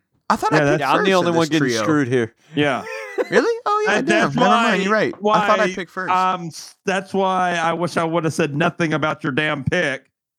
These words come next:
Speaker 2: because now I'm like, and he has to pick right behind me.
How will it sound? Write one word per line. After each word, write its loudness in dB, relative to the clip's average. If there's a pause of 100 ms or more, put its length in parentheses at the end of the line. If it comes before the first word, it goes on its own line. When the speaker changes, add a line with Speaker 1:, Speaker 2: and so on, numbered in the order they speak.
(760)
Speaker 2:
because -2 (920)
now 2
I'm -2
like, -2
and -4
he 0
has -4
to -8
pick -2
right 0
behind -2
me. -12